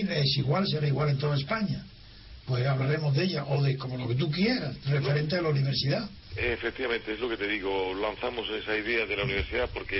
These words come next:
Speaker 2: desde que en mil novecientos treinta Ortega ya escribiera aquel famoso ensayo Misión de la Universidad,
Speaker 1: Ah, sí.
Speaker 2: parece que, que han cambiado mucho las, las cosas, pese a que él mantuviese en su,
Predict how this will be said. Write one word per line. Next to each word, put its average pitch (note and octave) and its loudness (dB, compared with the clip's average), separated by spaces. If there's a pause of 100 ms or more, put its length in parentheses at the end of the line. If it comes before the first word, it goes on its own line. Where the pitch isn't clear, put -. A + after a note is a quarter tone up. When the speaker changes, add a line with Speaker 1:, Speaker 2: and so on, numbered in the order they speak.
Speaker 2:
desde G2 -2
que G#2+ 0
en G2+ -2
mil B2+ -6
novecientos A2+ -4
treinta G#2+ -2 (680)
Ortega G#2 -2 (100)
ya G2+ 0
escribiera G2 -2
aquel F#2+ -6
famoso F#2+ -4
ensayo F#2 -4
Misión F#2 -4
de F#2+ 0
la F#2 0
Universidad, G2 0 (260)
Speaker 1:
Ah, C#3+ 2
sí. A#2+ -2 (300)
Speaker 2:
parece A#2 -2
que, G2 -2 (100)
que G2 -2
han A2 -2
cambiado G2+ -2
mucho F#2 -4
las, D#2 -4 (500)
las E2 -6
cosas, A#2 -2 (180)
pese G2 -2
a F#2+ -2
que G#2 2
él B2 -2 (640)
mantuviese G#2 -2
en G#2 -4 (140)
su, F#2 -2